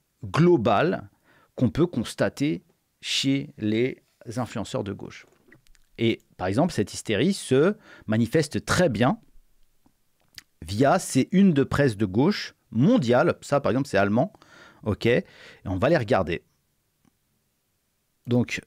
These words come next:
Trump, euh, en train de faire un salut nazi, euh, drapé du drapeau américain, OK. Là,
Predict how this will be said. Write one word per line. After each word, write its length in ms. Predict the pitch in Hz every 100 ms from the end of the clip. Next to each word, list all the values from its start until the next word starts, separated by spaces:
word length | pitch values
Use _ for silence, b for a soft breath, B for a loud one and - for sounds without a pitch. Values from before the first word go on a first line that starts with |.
| _ _ -
Trump, 420 | - 165 151 120 87 - _ _ _ _ _ _ _ -
euh, 320 | 101 95 92
en 120 | -
train 120 | 120 135
de 60 |
faire 120 | 139
un 60 | 117
salut 260 | - 143 127
nazi, 640 | 131 120 123 131 135 120 -
euh, 520 | 98 90 85 85 50 50 - 50 -
drapé 540 | 101 98 120 135 143
du 120 | 120 117
drapeau 320 | 101 107 120
américain, 540 | 101 98 101 185 226
OK. 200 | 143 - 139 202 240 - B B B B
Là, 420 | 107 127 131 127